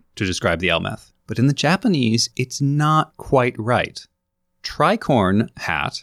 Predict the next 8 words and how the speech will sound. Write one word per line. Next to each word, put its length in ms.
in 140
Japanese 600
is 280
sankaku 880
boshi, 600
or 360
triangle 560
hat. 340